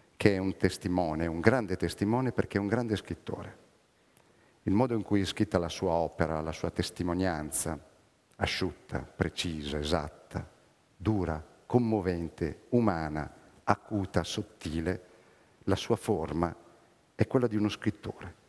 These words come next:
la cui opera nel tempo si afferma e cresce costantemente. Queste tre serate di lettura presenteranno tre linee, tre aspetti, non tutto, una parte del lavoro di Levi, a partire dalla testimonianza,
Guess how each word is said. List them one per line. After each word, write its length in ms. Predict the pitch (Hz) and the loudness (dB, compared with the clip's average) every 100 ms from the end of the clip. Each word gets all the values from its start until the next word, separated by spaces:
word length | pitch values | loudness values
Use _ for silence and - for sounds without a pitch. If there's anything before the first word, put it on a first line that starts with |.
| _ _ _ _ | _ _ _ _
la 140 | - 95 | 0 0
cui 240 | 113 107 | 2 2
opera 300 | 104 - 92 | 2 0 -2
nel 280 | 82 90 95 | 0 -2 0
tempo 800 | - 120 120 - 113 - - - - | 0 0 -4 -6 -8 -8 -20 -20 -8
si 200 | - 104 | 0 0
afferma 600 | - - 117 120 113 101 | 0 0 0 2 0 0
e 100 | 95 | 0
cresce 400 | 107 110 - - | 0 0 -2 -4
costantemente. 1080 | 101 - 85 - 82 76 69 71 - - _ _ _ _ _ - - - - - | -4 -2 -2 0 -2 0 -4 -6 -14 -20 _ _ _ _ _ -20 -20 -20 -14 2
Queste 260 | 131 117 | 4 4
tre 160 | - 113 | 0 -2
serate 460 | - 87 80 - | 0 0 -2 -2
di 80 | 87 | 2
lettura 340 | 104 113 123 113 | 2 2 2 0
presenteranno 680 | - 101 107 110 113 107 | 2 0 2 2 2 -4
tre 600 | - 110 104 - - - - | 2 2 2 -6 -20 -20 -2
linee, 680 | 101 117 110 98 87 - - | 2 4 6 4 2 -4 0
tre 120 | 110 | 2
aspetti, 540 | 104 - 107 92 - 98 | 2 2 2 2 0 2
non 220 | 127 101 | 2 -2
tutto, 560 | 78 71 - - - _ _ _ - | -8 -10 -14 -16 -16 _ _ _ 0
una 180 | 135 | 0
parte 400 | - 80 76 - | 2 -2 -2 -2
del 120 | 82 80 | 0 0
lavoro 280 | 82 82 | -2 -2
di 120 | 80 - | -4 -4
Levi, 300 | - 92 90 - - - - - _ | -4 -6 -12 -20 -20 -20 -20 -20 _
a 100 | - | -4
partire 340 | - 85 101 92 | 2 2 4 0
dalla 200 | 90 85 | 2 0
testimonianza, 960 | 87 - 85 90 101 101 107 - 127 | -2 0 0 2 2 0 -2 -2 -2